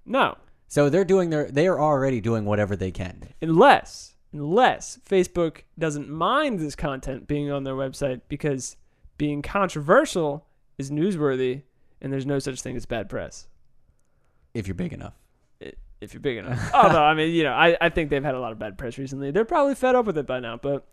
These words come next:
Speaker 1: who knows
Speaker 2: But I,
Speaker 1: what
Speaker 2: I
Speaker 1: the
Speaker 2: think,
Speaker 1: Lizard King thinks.
Speaker 2: I think in general, though, these tech companies don't want c-, this kind of content. They don't wanna be associated with this kind of content.
Speaker 1: In general, yeah.
Speaker 2: And their brand image is more important to them than what the U K thinks of them.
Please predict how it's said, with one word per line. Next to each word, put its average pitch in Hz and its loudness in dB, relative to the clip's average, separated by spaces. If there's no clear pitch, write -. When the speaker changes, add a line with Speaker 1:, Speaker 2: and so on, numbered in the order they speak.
Speaker 1:
who 240 -6
knows 254 0
Speaker 2:
But 262 6
I, 226 4
Speaker 1:
what - 2
Speaker 2:
I 190 4
Speaker 1:
the 202 2
Speaker 2:
think, 190 2
Speaker 1:
Lizard 202 0
King 208 -2
thinks. 151 -8
Speaker 2:
I 127 -6
think 139 -6
in 147 -2
general, 120 0
though, 101 0
these 113 -4
tech 110 0
companies 98 -8
don't 123 0
want 107 -4
c-, - -14
this 107 -8
kind 98 -10
of 87 -12
content. 90 -10
They 104 -4
don't 117 -4
wanna 113 -8
be 104 -6
associated 95 -8
with 90 -14
this 92 -10
kind 92 -12
of 85 -18
content. - -12
Speaker 1:
In 156 -6
general, 139 -2
yeah. 104 -12
Speaker 2:
And 113 -6
their 131 0
brand 120 -4
image 104 -6
is 101 -8
more 104 -6
important 98 -8
to 101 -8
them 87 -8
than 104 -6
what 101 -2
the 101 -10
U 95 -6
K 92 -8
thinks - -14
of - -20
them. 85 -16